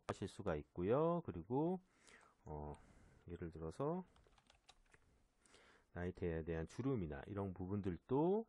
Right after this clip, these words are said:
간격들도 다 조절을 하실 수가 있습니다.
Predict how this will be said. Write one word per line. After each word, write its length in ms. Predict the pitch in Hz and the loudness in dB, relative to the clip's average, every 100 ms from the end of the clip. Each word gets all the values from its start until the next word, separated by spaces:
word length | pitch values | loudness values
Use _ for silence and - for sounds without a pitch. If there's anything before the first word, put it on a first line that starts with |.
| _ | _
간격들도 640 | - 92 104 - 98 - - | -4 2 2 2 -4 -2 0
다 260 | 101 95 | 0 0
조절을 560 | - - 80 90 127 139 | -2 -6 -4 -2 -2 -2
하실 200 | 151 160 | -4 -8
수가 280 | - 101 82 | -4 0 0
있습니다. 580 | 90 - - - - | -2 -6 -8 -10 -12